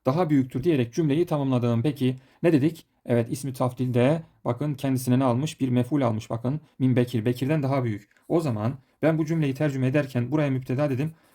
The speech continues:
Buraya da haber dedim. Haber aynı zamanda bakın ismi tafdil ile başlamış. Kendisine mef'ul almış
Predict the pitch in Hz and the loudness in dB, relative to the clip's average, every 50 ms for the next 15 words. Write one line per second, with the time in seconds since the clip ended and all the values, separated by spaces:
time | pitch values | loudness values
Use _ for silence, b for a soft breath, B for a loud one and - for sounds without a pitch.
0 | b b - 160 160 139 117 107 139 151 156 156 b b b b b _ - 135 | b b 0 0 2 2 2 2 2 0 0 -2 b b b b b _ -4 -2
1 | 127 123 139 151 156 147 131 135 127 127 117 110 - _ _ _ - 127 127 147 | 0 2 2 2 2 2 0 0 2 2 0 0 -4 _ _ _ -4 -2 0 2
2 | 165 165 - - 160 165 165 156 135 135 135 127 123 113 113 135 156 147 131 131 | 2 2 0 0 -2 0 0 -2 -2 0 0 0 0 2 2 2 2 0 0 -2
3 | 135 147 156 - - 156 - 147 135 - 147 131 127 - - - 160 160 143 143 | -2 -2 -4 -4 -6 -8 -8 -8 -8 -6 -6 -6 -6 -4 -2 0 0 2 2 0
4 | 135 123 113 120 117 113 - 120 117 127 160 160 - b b b b b b - | -2 -2 0 0 -2 -2 -2 -2 -2 -2 -4 -6 -10 b b b b b b 0
5 | 147 139 123 127 127 120 123 143 156 135 127 123 - 151 139 131 117 117 139 165 | 0 0 0 0 0 2 2 4 4 2 2 0 0 -2 -2 -2 0 -2 -2 -4
6 | 165 - _ | -4 -8 _